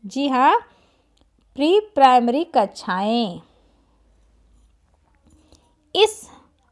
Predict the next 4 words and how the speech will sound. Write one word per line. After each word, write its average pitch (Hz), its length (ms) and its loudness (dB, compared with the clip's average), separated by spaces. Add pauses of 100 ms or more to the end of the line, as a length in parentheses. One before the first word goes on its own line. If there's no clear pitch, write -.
अनुसरणों 302 500 2
को 349 180 4 (4000)
ऐसी 302 480 8
ही 294 200 0